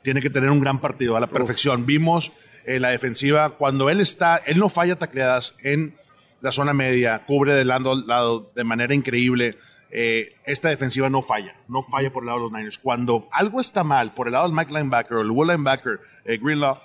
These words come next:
Speaker 1: dices tú, bueno, tienes que ajustar sobre la marcha, lo-, y lo hicieron. Creo que él podría ser, eh, un jugador clave para, por, por el lado de los Niners. Y por el lado de, de Chiefs, me tengo que ir con Pacheco. Creo que Pacheco corre durísimo.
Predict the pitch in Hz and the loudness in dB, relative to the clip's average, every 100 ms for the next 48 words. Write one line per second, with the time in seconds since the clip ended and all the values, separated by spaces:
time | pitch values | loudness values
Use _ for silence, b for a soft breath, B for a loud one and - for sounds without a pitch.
0 | _ 120 127 - 123 135 117 - B _ | _ -6 -6 -4 -2 -2 -4 -10 B _
1 | - 135 147 - 147 135 127 _ - 120 | -6 -4 0 -2 -2 -6 -8 _ -12 -10
2 | 127 - 123 135 120 117 120 123 120 123 | -8 -8 -6 -6 -4 -4 -4 -4 -6 -6
3 | 131 123 - 131 113 110 127 160 135 156 | -4 -2 -2 -2 -6 -6 -6 -4 -2 -4
4 | - 151 139 143 147 139 131 b b b | -2 -2 0 0 0 -2 -6 b b b
5 | 117 117 113 123 135 135 127 - 135 123 | -4 -2 -4 -4 -4 -2 -4 -4 0 0
6 | 127 - _ 117 107 110 107 110 - 113 | 0 -6 _ -6 -4 -10 -8 -8 -6 -4
7 | 123 117 120 143 - 139 127 123 147 170 | -4 -4 -6 -6 -6 -8 -6 -2 -2 -2
8 | - 135 123 113 - _ 120 113 135 190 | -6 -6 -4 -6 -10 _ -14 -4 -4 -2
9 | - B B B - 123 - 120 139 147 | -6 B B B -6 -6 -2 -2 -2 -4
10 | 139 151 135 135 139 147 123 127 - 123 | -6 -6 -6 -8 -10 -10 -6 -4 -4 -4
11 | 127 139 139 151 135 143 165 185 110 | -4 -4 -2 0 2 2 0 -2 -8